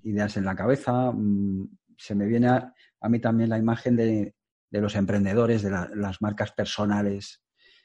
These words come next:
sobre todo en la, en el sector mío, del turismo, eh, que es el, el nicho de este podcast.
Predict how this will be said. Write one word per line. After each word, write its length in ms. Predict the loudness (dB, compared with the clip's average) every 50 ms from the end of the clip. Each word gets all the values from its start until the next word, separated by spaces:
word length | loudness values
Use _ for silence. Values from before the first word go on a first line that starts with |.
| _
sobre 240 | _ 2 4 4 6
todo 200 | 8 8 8 10 10
en 100 | 8 8
la, 120 | 6 4
en 160 | 2 2 4 4
el 240 | 4 2 2 0 -2
sector 380 | -4 -4 -4 -2 -2 0 2
mío, 240 | 4 4 4 2 2
del 160 | 2 0 0
turismo, 580 | 0 0 0 2 2 2 0 0 -2 -4 -10 -14 _ _ _ _ _ _ _ -20 -20 -20 -20 _ _ _ _ _ 2
eh, 460 | 4 6 6 6 6 4 2 0 0
que 100 | 0 0
es 160 | 0 2 2 2
el, 240 | 4 4 2 2 0
el 200 | -2 -2 0 4
nicho 320 | 4 4 4 4 4 4 4
de 180 | 4 4 4
este 340 | 4 2 0 0 2 2 2
podcast. 680 | 4 4 4 4 4 4 4 4 4 4 0 -6 -12 _